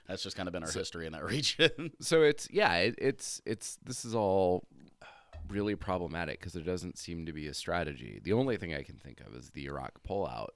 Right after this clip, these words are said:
Speaker 2: strategy. But, you know, like, Trump has shown no ability to actually plan beyond a
Speaker 1: Mm-hmm.
Speaker 2: visceral reaction.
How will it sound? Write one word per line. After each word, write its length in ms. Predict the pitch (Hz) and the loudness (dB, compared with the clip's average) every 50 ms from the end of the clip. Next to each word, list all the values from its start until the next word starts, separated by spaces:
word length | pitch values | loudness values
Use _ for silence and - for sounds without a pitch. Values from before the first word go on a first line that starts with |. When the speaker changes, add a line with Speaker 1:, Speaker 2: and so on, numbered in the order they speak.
| _ _ - | _ _ -18
Speaker 2:
strategy. 760 | - - 92 71 65 64 65 67 67 76 69 58 50 50 52 - _ - | -8 -4 -4 -2 -2 -2 -4 -6 -8 -10 -10 -12 -12 -14 -18 -20 _ 0
But, 320 | 101 95 90 78 64 - - - - _ _ - | 0 2 2 2 0 -2 -6 -10 -16 _ _ -8
you 160 | - 110 95 | -4 -4 -2
know, 260 | 73 64 58 62 - - - - - - | -2 -2 -4 -6 -8 -12 -18 -20 -14 -6
like, 260 | 65 101 107 - - - _ _ _ _ _ - - - | -2 -2 -2 -2 -4 -8 _ _ _ _ _ -20 -14 -6
Trump 260 | - - 139 135 - | -2 -2 0 0 0
has 140 | 117 104 95 | 0 -2 -2
shown 400 | - - 104 101 95 95 95 92 | 0 0 0 2 2 2 2 2
no 540 | 90 90 90 90 90 87 87 87 85 82 - | 2 4 4 6 6 6 4 2 0 0 -2
ability 520 | - 82 82 87 87 85 87 87 82 82 76 | -2 -2 0 2 2 2 2 2 2 0 -2
to 60 | 64 | -2
actually 440 | 60 71 78 - - - 80 76 73 | -6 -8 -8 -8 -10 -8 -8 -8 -8
plan 420 | 69 - - 80 78 76 76 76 | -8 -6 -6 -4 -4 -4 -4 -4
beyond 540 | 73 78 73 73 73 76 76 76 73 71 - - - _ _ _ _ _ _ _ - - | -4 -4 -4 -4 -4 -4 -4 -4 -6 -8 -10 -16 -20 _ _ _ _ _ _ _ -6 -6
a 40 | - | -4
Speaker 1:
Mm-hmm. 100 | - 80 | -4 -2
Speaker 2:
visceral 480 | 80 87 - - - 87 80 76 73 64 | -2 -2 -2 -2 -2 -2 -2 -2 -2 -4
reaction. 760 | 65 67 65 69 78 85 - - - - 58 53 50 - | -4 -6 -4 -4 -4 -4 -4 -6 -10 -10 -10 -10 -12 -14